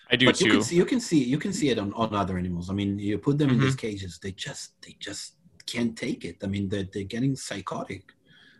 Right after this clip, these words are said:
Speaker 1: Yeah, 'cause they're not
Speaker 2: Um,
Speaker 1: doing what they were supposed to do, um,
Speaker 2: Right,
Speaker 1: or
Speaker 2: right.
Speaker 1: evolved to do, which I think
Speaker 2: Right.
Speaker 1: plays exactly into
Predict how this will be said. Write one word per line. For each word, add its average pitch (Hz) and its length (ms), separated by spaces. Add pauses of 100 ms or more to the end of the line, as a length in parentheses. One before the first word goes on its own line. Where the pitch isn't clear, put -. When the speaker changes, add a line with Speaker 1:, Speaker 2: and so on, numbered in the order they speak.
Speaker 1:
Yeah, 147 140
'cause 127 160
they're 120 140
not 123 180
Speaker 2:
Um, - 40
Speaker 1:
doing 123 220
what 113 140
they 110 80
were 113 100
supposed 107 320
to - 80
do, 98 320 (500)
um, 82 220
Speaker 2:
Right, - 260
Speaker 1:
or 120 100
Speaker 2:
right. 117 60
Speaker 1:
evolved 107 340
to 104 60
do, 104 360
which 123 180
I 131 80
think 127 340 (160)
Speaker 2:
Right. 143 240
Speaker 1:
plays 123 300
exactly 113 720
into 110 560